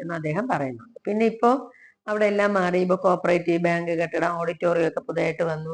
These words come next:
താലൂക്ക് ആശുപത്രി ഉണ്ടായി. എന്നാലും ഒരു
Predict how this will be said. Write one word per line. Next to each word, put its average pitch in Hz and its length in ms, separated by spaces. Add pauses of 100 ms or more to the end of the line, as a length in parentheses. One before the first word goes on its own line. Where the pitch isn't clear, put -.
താലൂക്ക് 165 360
ആശുപത്രി 160 500
ഉണ്ടായി. 151 320 (1000)
എന്നാലും 233 460
ഒരു 214 200